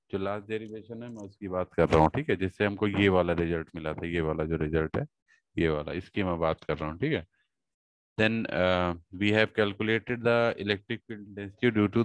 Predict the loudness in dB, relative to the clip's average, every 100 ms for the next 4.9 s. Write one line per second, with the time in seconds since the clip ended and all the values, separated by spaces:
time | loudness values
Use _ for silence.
0 | 4 4 2 _ -4 -4 _ _ _ _
1 | -4 2 6 6 6 2 0 -4 -4 _
2 | 0 2 2 0 0 -2 -2 -6 _ -4
3 | -4 -4 -12 -20 -18 -16 -16 -14 -14 -14
4 | -18 -14 -10 -12 -14 _ _ -16